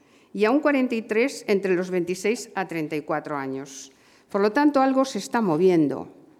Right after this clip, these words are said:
Es decir, observamos que realmente los jóvenes están siendo muy rigurosos, muy estrictos con respecto al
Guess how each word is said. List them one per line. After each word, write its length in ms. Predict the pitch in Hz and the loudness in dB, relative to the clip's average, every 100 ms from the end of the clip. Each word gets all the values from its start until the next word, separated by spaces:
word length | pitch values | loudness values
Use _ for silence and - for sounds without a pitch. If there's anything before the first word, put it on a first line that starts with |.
| _ _ | _ _
Es 60 | - | -8
decir, 300 | 175 175 - | -4 -2 -2
observamos 680 | 175 - 180 202 269 302 302 | -4 -4 -2 0 2 2 0
que 120 | - | -6
realmente 760 | 202 208 214 208 202 233 302 - - - | -4 -2 0 0 0 -2 -4 -8 -20 -6
los 180 | 190 196 | -4 -4
jóvenes 680 | - 269 269 214 254 - - - - - | -2 0 0 0 -4 -8 -16 -20 -12 -8
están 340 | 214 226 240 | -6 -2 -2
siendo 380 | 247 240 220 202 | -2 -2 0 0
muy 200 | 202 247 | 0 -2
rigurosos, 760 | 240 190 170 185 214 262 269 214 | 0 0 0 -2 -4 -6 -6 -4
muy 500 | 196 214 214 202 180 | 2 4 6 6 4
estrictos 800 | 170 - 277 - - 370 - - - - - | 0 -2 -4 -4 -6 -6 -10 -20 -20 -14 0
con 160 | 226 | 2
respecto 880 | 202 202 - 262 262 - 247 294 - - - - | 2 0 -2 -2 -2 -2 0 0 -6 -20 -20 -4
al 460 | 202 220 240 208 | 0 2 2 0